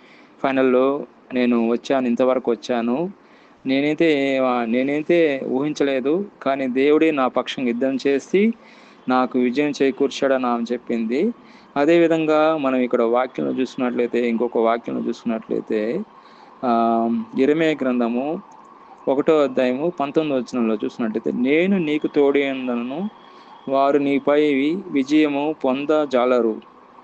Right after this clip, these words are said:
ఇదే యెహోవా వాక్కు." ఇక్కడ మనం చూసుకున్నట్లయితే, ఆ, ఆస్ట్రేలియా, ఆస్ట్రేలియా మ్యాచ్ ఏడు సార్లు వరల్డ్ కప్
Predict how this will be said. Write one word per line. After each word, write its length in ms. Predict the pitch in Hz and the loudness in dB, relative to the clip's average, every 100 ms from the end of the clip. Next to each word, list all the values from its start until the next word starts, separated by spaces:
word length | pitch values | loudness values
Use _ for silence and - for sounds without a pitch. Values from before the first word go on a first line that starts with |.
| - - | -20 -4
ఇదే 280 | 139 151 156 | 2 4 4
యెహోవా 640 | 139 127 143 147 131 117 117 | 4 2 2 4 4 2 0
వాక్కు." 400 | 117 - 123 202 - - | -2 -4 -6 -6 -12 -10
ఇక్కడ 240 | - 175 | -2 0
మనం 260 | 160 151 143 170 | 2 0 0 -2
చూసుకున్నట్లయితే, 1000 | 165 - 139 123 120 110 117 120 180 208 - - - - - - - - 139 | -2 -2 -4 -2 -2 0 0 0 0 -4 -10 -20 -20 -20 -20 -20 -20 -6 -2
ఆ, 40 | 131 127 135 160 | 2 2 2 0
ఆస్ట్రేలియా, 720 | 170 180 160 156 147 139 135 | 0 2 4 4 4 2 0
ఆస్ట్రేలియా 640 | 131 143 - 165 156 143 | 0 -2 0 2 4 2
మ్యాచ్ 680 | 131 131 131 - 165 214 233 - - - - - | 0 -2 -4 -2 0 2 0 -6 -20 -20 -20 -2
ఏడు 220 | 139 147 151 | 2 2 2
సార్లు 720 | - 143 170 180 143 143 147 | 0 2 4 4 4 2 2
వరల్డ్ 300 | 135 151 160 | 2 2 0
కప్ 520 | 151 139 135 131 143 | 0 -2 0 0 0